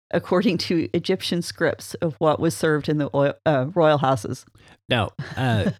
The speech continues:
Speaker 1: <laughs>
Speaker 2: okay.
Speaker 1: So he had quite the, uh, array of recipes there.
Speaker 2: I would imagine. Yeah, I, I, I'm just curious. I'm like,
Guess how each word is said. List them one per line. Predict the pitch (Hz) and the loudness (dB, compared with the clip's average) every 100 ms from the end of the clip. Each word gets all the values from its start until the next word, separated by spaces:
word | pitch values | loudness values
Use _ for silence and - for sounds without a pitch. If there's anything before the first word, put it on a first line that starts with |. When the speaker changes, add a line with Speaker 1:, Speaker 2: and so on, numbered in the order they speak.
| _ | _
Speaker 1:
<laughs> | - _ - | -20 _ -4
Speaker 2:
okay. | - 123 139 - _ _ _ _ - 254 | 0 0 -2 -8 _ _ _ _ -10 -8
Speaker 1:
So | 214 - 240 - 233 202 202 - _ _ _ _ | -8 -6 0 2 4 4 0 -4 _ _ _ _
he | 311 | 2
had | 269 - | 2 2
quite | - 233 226 220 - - | -6 -4 0 0 -2 -8
the, | 202 202 175 170 156 165 | -6 -4 -4 -4 -2 -2
uh, | 156 139 | -2 -2
array | - 170 156 160 156 131 117 - | -2 0 0 0 2 0 -4 -4
of | 139 143 131 - | -2 0 -2 -8
recipes | 156 160 170 170 - 131 123 | -2 0 0 -4 -4 -4 -4
there. | - 120 107 151 - _ _ _ _ _ 113 | -4 -4 -2 -6 -12 _ _ _ _ _ 0
Speaker 2:
I | |
would | 117 | 2
imagine. | 107 101 90 92 127 131 | 2 0 -2 -2 -4 -8
Yeah, | - 123 117 110 _ _ - | -6 -4 -4 -8 _ _ -10
I, | |
I, | 107 | -10
I'm | 101 _ _ _ _ 98 | -12 _ _ _ _ -10
just | 147 | -10
curious. | - 285 240 - | -6 -6 -6 -8
I'm | 113 | -8
like, | 104 107 | -8 -8